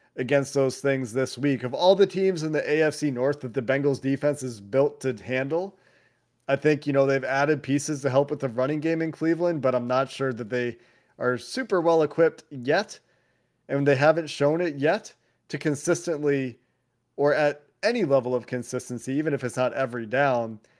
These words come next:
deal with the sort of play actions, the nakeds, the misdirection issues that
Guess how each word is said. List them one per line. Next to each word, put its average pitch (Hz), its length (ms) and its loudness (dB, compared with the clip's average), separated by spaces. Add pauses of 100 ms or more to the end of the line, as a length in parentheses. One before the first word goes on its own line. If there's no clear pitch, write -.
(340)
deal 160 340 4
with 139 200 0
the 131 100 -2
sort 135 260 -2
of 120 120 -4
play 135 260 6
actions, 127 600 -2
the 123 100 -4
nakeds, 127 600 -2
the 127 80 -6
misdirection 123 720 -4
issues 113 440 -8
that 113 180 -6